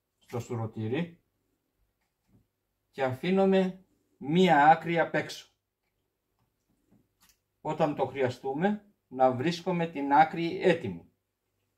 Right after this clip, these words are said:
για να τυλίξουμε το κοκορέτσι.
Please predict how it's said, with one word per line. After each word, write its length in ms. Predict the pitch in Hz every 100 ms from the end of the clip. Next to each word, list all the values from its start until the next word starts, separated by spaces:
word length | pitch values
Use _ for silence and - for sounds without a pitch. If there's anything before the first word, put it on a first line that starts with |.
| _ _ _ _ _ _ _ _ _ _ - - -
για 160 | 123 143
να 140 | 143
τυλίξουμε 440 | 139 175 - 180
το 120 | 170 165
κοκορέτσι. 560 | - 143 127 - -